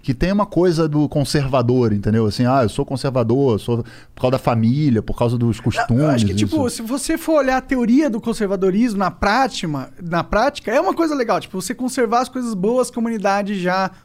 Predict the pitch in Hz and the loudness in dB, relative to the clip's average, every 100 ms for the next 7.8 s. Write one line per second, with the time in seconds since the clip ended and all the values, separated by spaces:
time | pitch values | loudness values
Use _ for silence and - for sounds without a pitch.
0 | - 233 220 190 196 151 - - - 320 | -6 -2 0 0 0 -2 -6 -10 0 0
1 | 269 196 226 302 - - - - 196 131 | 0 -2 0 -2 -6 -20 -20 -6 -4 -4
2 | - - 214 214 269 233 - 277 240 - | -12 -8 -6 -2 -2 -2 -2 -2 -2 -2
3 | 240 233 247 202 226 202 202 - 208 196 | 0 0 -6 -4 -2 0 -2 -4 0 0
4 | 208 165 143 151 180 190 175 - 175 160 | 0 -4 -8 -2 0 0 -6 -6 -10 -10
5 | 170 - 180 170 160 180 190 160 170 175 | -18 -10 -4 -4 -2 -2 -2 -2 -4 -2
6 | 180 170 156 - 170 156 - - _ 180 | -4 -4 -6 -2 -2 -2 -6 -20 _ -4
7 | 170 170 160 196 175 175 185 269 | -2 -2 -2 0 2 0 0 -4